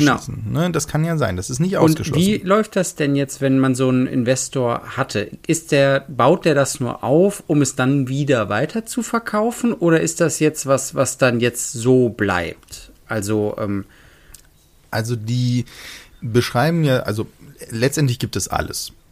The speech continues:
Speaker 1: Nur dieser Fonds beschreibt sich selber, dass er halt Startups oder halt Firmen hilft, halt den nächsten größeren Schritt zu machen.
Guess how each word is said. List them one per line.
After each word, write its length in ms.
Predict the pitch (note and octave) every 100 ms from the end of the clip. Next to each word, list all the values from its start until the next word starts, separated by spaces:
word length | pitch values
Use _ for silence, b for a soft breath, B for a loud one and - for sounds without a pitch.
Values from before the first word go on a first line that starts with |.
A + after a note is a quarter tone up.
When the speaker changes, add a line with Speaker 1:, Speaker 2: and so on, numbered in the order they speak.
| - - -
Speaker 1:
Nur 200 | A#2+ A#2+
dieser 260 | B2 A2
Fonds 280 | - D3 E3
beschreibt 340 | C#3 - B2
sich 120 | A2+ G2+
selber, 320 | A2 C3+ C3
dass 180 | A2+ -
er 100 | G#2
halt 220 | A2 -
Startups 640 | - G2+ B2+ C3 B2+ -
oder 320 | - G#2 G2 G#2
halt 160 | F#2+
Firmen 300 | - C3 B2+
hilft, 440 | A2+ B2 - - A2
halt 140 | A2
den 120 | G#2+
nächsten 320 | G#2+ A#2 -
größeren 380 | G#2 G#2+ - F#2+
Schritt 240 | - G2 -
zu 120 | F#2+
machen. 260 | - -